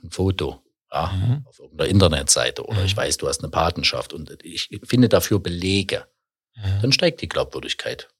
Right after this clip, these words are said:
Speaker 1: Wenn ich dich nicht kenne und du sagst, „Ja, ich bin total toller Rennfahrer“,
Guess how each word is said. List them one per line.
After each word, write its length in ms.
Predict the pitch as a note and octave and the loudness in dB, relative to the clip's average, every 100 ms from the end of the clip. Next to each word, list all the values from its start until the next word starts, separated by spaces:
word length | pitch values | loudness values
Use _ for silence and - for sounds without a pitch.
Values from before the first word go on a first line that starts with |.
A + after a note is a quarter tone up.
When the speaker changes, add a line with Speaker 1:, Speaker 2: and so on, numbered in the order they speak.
| _ | _
Speaker 1:
Wenn 100 | D#2+ | -4
ich 100 | F#2 | -2
dich 160 | - F#2+ | 0 0
nicht 160 | F2 - | 2 4
kenne 380 | D3+ D#2 - _ _ _ _ _ _ _ - | 4 2 -2 _ _ _ _ _ _ _ -14
und 120 | D#2 | -12
du 60 | F2 | 0
sagst, 240 | F2 - | 0 2
„Ja, 140 | E2 F#2 | 2 2
ich 60 | |
bin 120 | D#2 D#2+ | 0 -8
total 400 | D#2+ A#2 E3+ D3 | 0 2 2 2
toller 280 | C#3+ C3 | 4 4
Rennfahrer“, 640 | A2+ C3 - D#2 B1+ - | 4 2 4 4 4 -4